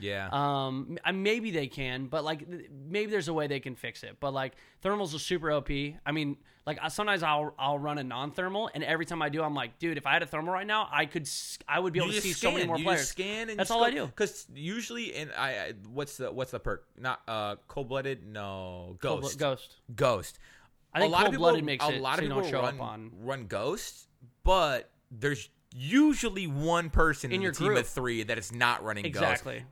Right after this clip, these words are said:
Speaker 1: and that's all a thermal scope needs. They
Speaker 2: Just
Speaker 1: see the
Speaker 2: one
Speaker 1: one
Speaker 2: person,
Speaker 1: person,
Speaker 2: and then you're like, "Oh, there's his
Speaker 1: and, and,
Speaker 2: teammates."
Speaker 1: and th-, I feel like, like, people who are, e-, even are running ghost are still easier to see.
Speaker 2: Mm-hmm.
Speaker 1: They're, they're, they're just more distinguished amongst, like, the trees and stuff like that,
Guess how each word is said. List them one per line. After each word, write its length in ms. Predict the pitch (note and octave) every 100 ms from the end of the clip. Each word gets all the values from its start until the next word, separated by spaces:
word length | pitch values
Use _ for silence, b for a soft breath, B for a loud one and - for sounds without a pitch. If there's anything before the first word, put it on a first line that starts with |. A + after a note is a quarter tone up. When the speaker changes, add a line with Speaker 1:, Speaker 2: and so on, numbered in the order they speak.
| C3
Speaker 1:
and 100 | C3+
that's 180 | B2+ - _
all 260 | B2+ C3 C3
a 20 |
thermal 320 | - A#2+ A2+
scope 280 | - G#2+ G2
needs. 360 | G2 E2+ E2+ - b
They 120 | G#2+ A#2+
Speaker 2:
Just 140 | D3+
Speaker 1:
see 40 | C3+
the 100 | D3+
Speaker 2:
one 100 | G3
Speaker 1:
one 100 | E3+
Speaker 2:
person, 260 | G#3+ G3+
Speaker 1:
person, 140 | A#3 G#3+
Speaker 2:
and 100 | G#3
then 80 | G3
you're 100 | G#3
like, 120 | G3+
"Oh, 160 | C#4 D4
there's 320 | E3+ F#3+ F#3+
his 120 | D#3
Speaker 1:
and, 180 | - A3
and, 80 | C3
Speaker 2:
teammates." 240 | A#3 A3+ G#3
Speaker 1:
and 120 | E3
th-, 120 | - -
I 140 | A#3+
feel 220 | B3 C#4 C#4+
like, 160 | - _ - E3+
like, 180 | G3 F3+
people 220 | - A3+
who 160 | G#3 F#3+
are, 160 | A#2+ C#3
e-, 460 | - - - B1 -
even 240 | D#3+ F3 B2+
are 160 | B2
running 240 | D3 E3 F#3
ghost 260 | A3+ C#4
are 80 | E3
still 220 | - B3 -
easier 360 | E3+ G3+ E3+ F3
to 120 | B2+
see. 460 | - D#3 F#3+ B3+ _ -
Speaker 2:
Mm-hmm. 160 | B2+
Speaker 1:
They're, 260 | C3 E3 D#3+
they're, 240 | D3 F3 B2+
they're 160 | C#3+ D3+
just 160 | C#3
more 200 | D3+ E3+
distinguished 800 | E3 - - E3+ F3+ A3+ - - _ -
amongst, 400 | C#3+ D#3 D#3+ -
like, 140 | D3+
the 80 | C#3
trees 360 | - - F3+ F#3
and 60 | G3+
stuff 240 | G#3 G#3
like 200 | G#3+ F#3
that, 320 | A3+ B3 -